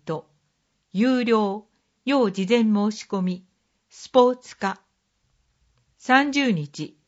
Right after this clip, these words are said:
水曜。水戸ホーリーホック、ブイエス栃木エスシー。十九時から。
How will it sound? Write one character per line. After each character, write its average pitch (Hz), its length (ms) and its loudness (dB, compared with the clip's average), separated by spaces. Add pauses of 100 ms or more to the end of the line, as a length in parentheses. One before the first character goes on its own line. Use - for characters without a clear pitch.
(200)
水 254 380 0
曜。 175 340 -2 (640)
水 214 200 4
戸 240 200 4
ホ 247 200 0
ー 277 40 0
リ 277 180 0
ー 240 40 -12
ホ 254 120 -4
ッ 247 40 -16 (160)
ク、 - 240 -10 (120)
ブ 196 120 0
イ 233 140 0
エ 226 80 0
ス 180 280 -10 (300)
栃 269 340 -2
木 170 180 -4
エ 165 80 -6
ス 214 180 -10
シ 190 380 -10
ー。 - 60 -20 (520)
十 262 240 2
九 277 160 -4
時 233 140 -6
か 160 180 -10
ら。 147 180 -18